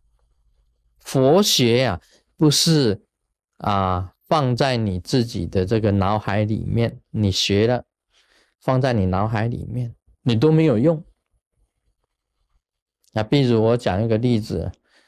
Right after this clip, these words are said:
这个卢师尊啊，啊，学过这个空间解析几何，学过微积分，学过种种的方程式、数学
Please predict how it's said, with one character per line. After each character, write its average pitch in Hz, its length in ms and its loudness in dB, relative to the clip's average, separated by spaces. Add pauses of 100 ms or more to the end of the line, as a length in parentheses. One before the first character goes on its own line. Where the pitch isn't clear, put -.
(180)
这 117 140 0
个 113 160 4
卢 113 180 2
师 123 200 0
尊 120 280 2
啊， 95 180 -2 (280)
啊， - 100 -8
学 107 360 2
过 117 280 2
这 113 120 0
个 104 220 0
空 180 360 2
间 170 240 4
解 107 180 2
析 117 220 0
几 - 240 -6
何， 113 240 -16 (640)
学 117 260 2
过 127 220 2
微 110 200 2
积 131 220 2
分， 143 300 -2 (920)
学 135 300 0
过 180 160 4
种 135 320 0
种 98 180 0
的 95 100 2
方 151 400 0
程 120 300 -2
式、 151 320 -4 (600)
数 185 440 4
学 113 440 0